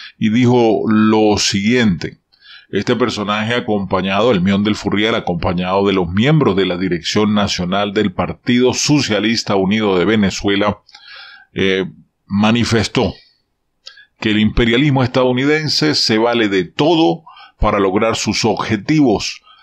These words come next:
por lo que recordó que ese día no solo fue en el estado Táchira, sino también en el estado Bolívar y en el estado Zulia, entidades fronterizas, donde trataron de moverse en varios sitios,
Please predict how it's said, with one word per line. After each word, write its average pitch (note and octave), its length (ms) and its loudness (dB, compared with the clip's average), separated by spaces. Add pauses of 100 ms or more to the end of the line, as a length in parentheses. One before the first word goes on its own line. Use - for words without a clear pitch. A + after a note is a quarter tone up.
(180)
por A#2 160 2
lo A2+ 140 2
que A#2 120 0
recordó A2+ 520 0
que B2+ 100 -2
ese A#2 260 -2
día C3+ 320 2
no A2 200 0
solo A2 320 0
fue A#2 180 0
en G#2+ 80 0
el G2+ 120 0
estado G2 400 0
Táchira, B2 500 0
sino G2 240 -2
también F#2 320 -4
en G#2 100 -2
el F#2 140 -6
estado G2 400 -2
Bolívar A#2 720 0 (320)
y G#2+ 100 -2
en G2 60 0
el G2 160 0
estado G2+ 440 0
Zulia, G#2+ 720 0 (180)
entidades G2+ 640 0
fronterizas, G2 960 -2 (360)
donde B2 340 2
trataron G#2 500 0
de G#2 120 2
moverse F#2+ 720 -2
en F2 180 -4
varios G2 460 0
sitios, B2 640 0